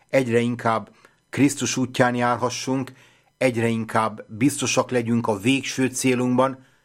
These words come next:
minden tőlünk telhetőt megtegyünk azért, hogy majd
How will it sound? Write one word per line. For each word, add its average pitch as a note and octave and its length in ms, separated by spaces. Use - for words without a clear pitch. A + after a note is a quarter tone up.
minden A#2+ 400
tőlünk A#2+ 320
telhetőt A2+ 480
megtegyünk A2+ 600
azért, B2 500
hogy A#2 200
majd A2+ 360